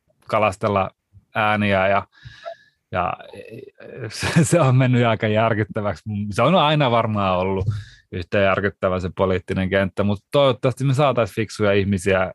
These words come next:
enemmän kiinnostumaan siitä ja aktivoitumaan ja vaikuttamaan. Meinaatko sä,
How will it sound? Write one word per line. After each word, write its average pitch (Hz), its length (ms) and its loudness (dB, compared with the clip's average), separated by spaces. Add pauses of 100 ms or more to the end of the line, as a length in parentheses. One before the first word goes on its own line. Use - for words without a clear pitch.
(120)
enemmän 98 380 0
kiinnostumaan 95 720 -2
siitä 95 420 0
ja 98 240 -2 (500)
aktivoitumaan 98 840 0
ja 98 80 0
vaikuttamaan. 98 720 -2 (500)
Meinaatko 123 360 0
sä, 139 200 0